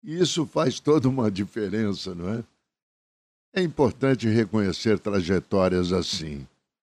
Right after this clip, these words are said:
É importante valorizar as mulheres que vêm ocupando com competência e sensibilidade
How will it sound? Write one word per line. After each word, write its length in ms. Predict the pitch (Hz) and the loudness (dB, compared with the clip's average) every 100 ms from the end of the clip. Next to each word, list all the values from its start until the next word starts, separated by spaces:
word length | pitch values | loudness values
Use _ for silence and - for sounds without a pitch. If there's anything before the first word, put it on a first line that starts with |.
| _ _ _ _ - | _ _ _ _ 0
É 100 | 131 | 2
importante 880 | 123 - 117 - 139 156 127 110 | 2 2 0 2 0 2 0 -2
valorizar 880 | 95 104 120 120 98 78 117 127 113 _ _ _ - | 0 2 4 4 2 0 2 2 0 _ _ _ -2
as 200 | 110 90 | -2 0
mulheres 840 | 107 101 123 147 127 98 - - _ _ _ - | 0 6 6 6 4 2 -4 -10 _ _ _ 0
que 100 | 110 | 2
vêm 280 | 120 151 | 4 4
ocupando 720 | 151 131 131 101 139 156 151 | 4 2 -2 -2 0 2 0
com 300 | 135 147 139 | -2 -2 -4
competência 1400 | 120 - 214 196 - 196 - _ 127 135 123 - 135 123 110 | -2 0 2 2 0 -2 -2 _ 2 4 2 -2 -2 -2 2
e 280 | 117 123 123 | 4 6 2
sensibilidade 1600 | - - 156 180 185 - - 170 147 139 131 101 117 135 127 147 | -8 -8 -6 -4 -4 -8 -10 -4 0 0 0 0 0 0 -2 -6